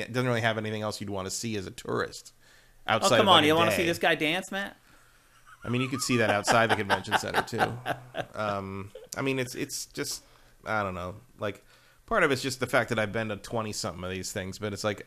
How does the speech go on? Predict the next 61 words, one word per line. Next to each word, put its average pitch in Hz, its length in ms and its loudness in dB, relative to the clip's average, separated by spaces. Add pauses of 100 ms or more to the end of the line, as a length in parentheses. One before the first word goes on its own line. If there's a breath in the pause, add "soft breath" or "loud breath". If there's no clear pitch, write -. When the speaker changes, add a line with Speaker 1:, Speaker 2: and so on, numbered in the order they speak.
Speaker 2:
Yeah, 160 140 8
Speaker 1:
I, 190 40 10
Speaker 2:
we're 269 60 8
Speaker 1:
I've 131 140 6
Speaker 2:
ja-, 170 100 4
I 185 80 8
mean, 220 140 6
we're 196 100 12
jaded, 131 400 6
let's 131 140 2
be 113 140 0
honest. 113 120 4
Speaker 1:
But 214 360 12
I'm, 180 60 -6
but 214 140 10
also, 208 400 10
I 180 120 10
know 175 220 6
what 165 140 6
they 151 80 6
used 135 340 2
to 120 60 2
be, 123 380 0
and 117 140 0
they 117 100 4
aren't 113 220 2
that 95 200 0
anymore. 98 600 -12 (320)
And 104 420 0 (280)
it's, - 240 -6
th-, 107 300 -6
they 120 120 0
don't 131 200 0
serve 131 260 -2
the 113 60 -4
same 107 280 -4
purpose, 107 380 -4
and 104 60 -6
they 101 60 -4
don't, 101 320 -6
they 107 80 -4
don't 101 180 -6
serve 101 220 -4
the 92 80 -8
same, 92 440 -6 (600 soft breath)
uh, - 40 -8
uh, 85 420 -4 (540)
audience, 98 500 -6
really, 85 260 -12
anymore. 85 420 -16
Like, 95 120 -8
I 104 80 0
don't 123 120 -2
know 110 120 0
who 110 180 -2
a 104 40 0
lot 98 200 -2
of 95 60 -6
this 95 140 -8
is 101 100 -8
for. - 500 -6